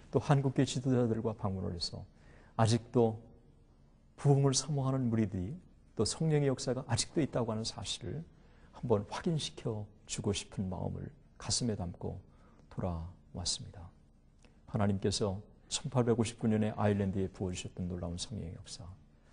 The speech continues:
다시 그곳에 부어주셨으면 좋겠고, 그리고 우리 가운데서도 그 은혜를 베풀어 주셨으면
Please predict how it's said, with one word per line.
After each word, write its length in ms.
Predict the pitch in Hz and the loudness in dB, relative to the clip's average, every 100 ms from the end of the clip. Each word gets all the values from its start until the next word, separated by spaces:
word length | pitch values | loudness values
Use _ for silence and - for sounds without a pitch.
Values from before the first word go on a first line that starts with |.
| - - - - - | -20 -20 -20 -20 -6
다시 400 | - - 123 107 | 0 2 2 2
그곳에 320 | 120 117 120 | 4 4 2
부어주셨으면 720 | 113 123 117 117 123 - 135 | 0 2 2 0 0 -2 -4
좋겠고, 500 | - - - - 156 - - - - - - | -4 -6 -8 -8 -10 -12 -20 -20 -20 -20 -6
그리고 340 | 98 90 92 | -2 0 0
우리 160 | 123 110 | 4 4
가운데서도 720 | 107 98 98 95 - 104 101 - - - | 4 2 0 -4 -2 -2 -2 -6 -20 -16
그 300 | - 127 120 | -2 2 6
은혜를 380 | 120 120 117 123 127 - - - | 4 4 2 2 -4 -14 -20 -2
베풀어 360 | 123 - 123 104 | -2 0 0 0
주셨으면 540 | 101 92 - 95 92 | 0 -4 -4 -4 -6